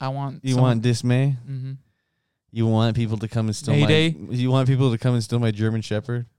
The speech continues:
Speaker 1: <laughs> Yeah, I want
Speaker 2: Like I was accused of doing?
Speaker 1: <gasps> I want people to call the wild you. Steal your husky <laughs> and then they
Speaker 2: <laughs>
Speaker 1: put into
Speaker 2: My Ditterad
Speaker 1: <laughs>
Speaker 2: dogs,
Speaker 1: No,
Speaker 2: bro?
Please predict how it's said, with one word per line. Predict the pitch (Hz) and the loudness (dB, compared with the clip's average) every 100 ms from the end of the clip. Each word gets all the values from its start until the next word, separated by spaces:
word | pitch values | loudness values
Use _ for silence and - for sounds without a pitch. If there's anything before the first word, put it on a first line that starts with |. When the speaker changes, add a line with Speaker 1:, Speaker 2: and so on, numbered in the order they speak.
| - | -8
Speaker 1:
<laughs> | - - | -6 0
Yeah, | 180 - - - | 0 0 -6 -8
I | - - | -12 -12
want | - 135 - | -14 -18 -10
Speaker 2:
Like | 113 | -2
I | 110 | 2
was | 113 107 | 2 0
accused | 110 113 113 110 | -4 -2 -2 -2
of | 113 104 | -4 -4
doing? | 110 113 117 | -2 0 4
Speaker 1:
<gasps> | 370 339 311 285 240 | 4 4 2 0 4
I | 190 | 4
want | 196 185 | 4 4
people | 160 170 190 | 2 2 0
to | 170 160 | -2 -2
call | 170 156 165 | -2 -2 -2
the | 156 | -2
wild | 143 135 139 131 | -2 -4 -6 -10
you. | 135 131 123 _ _ _ _ _ | -12 -12 -14 _ _ _ _ _
Steal | - - - 170 | -12 0 2 4
your | 165 156 | 4 4
husky | 294 - - - 233 - | 4 2 2 2 4 2
<laughs> | |
and | 196 | 0
then | - - | 2 4
they | - - | 6 4
Speaker 2:
<laughs> | |
Speaker 1:
put | - 214 | 2 0
into | 160 156 285 247 254 226 226 - 277 | 0 -2 -2 2 4 4 4 2 4
Speaker 2:
My | 127 127 | 4 4
Ditterad | 123 156 175 180 190 | 6 6 6 6 6
Speaker 1:
<laughs> | |
Speaker 2:
dogs, | 208 202 214 202 | 6 6 6 4
Speaker 1:
No, | 185 220 220 | 4 4 6
Speaker 2:
bro? | 165 151 | 4 0